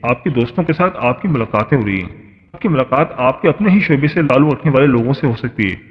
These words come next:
फ्यूचर के हवाले से भी काफी बेहतर फैसले कर रहे हैं। तो बुर्ज असद वालों, हालात की मजीद बेहतरी के लिए आपको चाहिए कि आप अल्लाह पाक का सिफाती नाम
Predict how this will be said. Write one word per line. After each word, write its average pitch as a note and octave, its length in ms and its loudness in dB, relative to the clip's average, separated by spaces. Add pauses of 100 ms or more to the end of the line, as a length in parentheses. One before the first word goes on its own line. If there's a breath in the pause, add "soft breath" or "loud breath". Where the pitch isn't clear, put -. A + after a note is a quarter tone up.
(440)
फ्यूचर E3+ 360 0
के A3+ 120 2
हवाले D#3 240 4
से D#3 180 0
भी E3 160 2
काफी D3 280 0
बेहतर C3 340 -2
फैसले C3 320 -2
कर A2 120 -2
रहे G2+ 140 -6
हैं। E2 80 -14 (720)
तो A3+ 100 2
बुर्ज G3+ 260 0
असद F#3+ 300 0
वालों, A#2+ 260 2
हालात A2+ 360 0
की D#3 80 0
मजीद C3+ 280 2
बेहतरी D3+ 360 0
के G3 100 -4
लिए G3 200 0
आपको D3+ 300 0
चाहिए B2 240 0
कि B2 140 -6
आप A#2+ 180 0
अल्लाह A2 220 0
पाक A2 260 0
का D3 80 0
सिफाती A#2 440 -4
नाम F3+ 200 -2